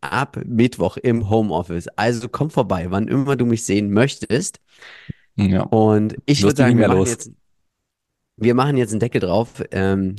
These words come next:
Speaker 1: ich werde jetzt meinen Arbeitskollegen sagen, dass ich im Stau stand. Ich hoffe, keiner hört diesen Podcast hier, weil ich eigentlich seit fünfzehn Minuten in einem Meeting sein müsste.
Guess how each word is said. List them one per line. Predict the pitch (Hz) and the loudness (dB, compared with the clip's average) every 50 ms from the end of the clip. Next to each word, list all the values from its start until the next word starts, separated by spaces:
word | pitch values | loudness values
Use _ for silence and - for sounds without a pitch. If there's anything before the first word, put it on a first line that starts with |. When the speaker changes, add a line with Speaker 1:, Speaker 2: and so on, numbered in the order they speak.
| - | -6
Speaker 1:
ich | - 107 107 - | -6 -4 -2 0
werde | 95 95 90 98 | 0 0 0 2
jetzt | 98 95 90 104 | 0 0 0 -2
meinen | 95 - | -4 -2
Arbeitskollegen | - 85 95 98 92 - - 92 90 92 87 87 | -2 0 0 -2 -2 -2 -4 -2 -2 -2 -2 -2
sagen, | 85 82 82 87 85 80 | -2 -2 -2 -4 -6 -6
dass | 95 107 - - | -6 -6 -6 -8
ich | 104 98 | -8 -8
im | 90 | -8
Stau | - - - - 117 | -4 -4 -4 -2 -2
stand. | - - 78 80 71 76 | -4 -6 -8 -8 -10 -12
Ich | - - | -10 -8
hoffe, | 101 107 101 | -6 -6 -6
keiner | - 101 117 117 113 104 98 | -6 -4 -2 -2 -2 0 -2
hört | 101 101 95 | -2 -4 -6
diesen | 92 87 92 | -6 -8 -6
Podcast | 87 - 117 - - - 87 87 - - | -6 -6 -6 -6 -6 -8 -8 -8 -6 -4
hier, | 98 98 | -2 -2
weil | 92 85 87 | 0 -2 -2
ich | 92 85 - | -4 -6 -4
eigentlich | - 101 104 113 110 107 | -4 -4 -4 -4 -6 -6
seit | 107 107 95 | -6 -6 -6
fünfzehn | - - 135 127 - - 98 | -4 -6 -6 -6 -4 -4 -2
Minuten | 101 104 107 107 107 107 107 | -2 0 0 0 -2 -4 -6
in | 98 - 139 139 135 | -6 -2 0 0 0
einem | - 92 110 117 113 | 0 0 0 2 2
Meeting | 120 131 139 135 - 117 107 | 2 2 0 0 -2 -2 0
sein | 101 104 104 110 | 2 2 2 2
müsste. | 120 139 139 131 - - 135 139 | 2 0 0 -2 -4 -4 -4 -4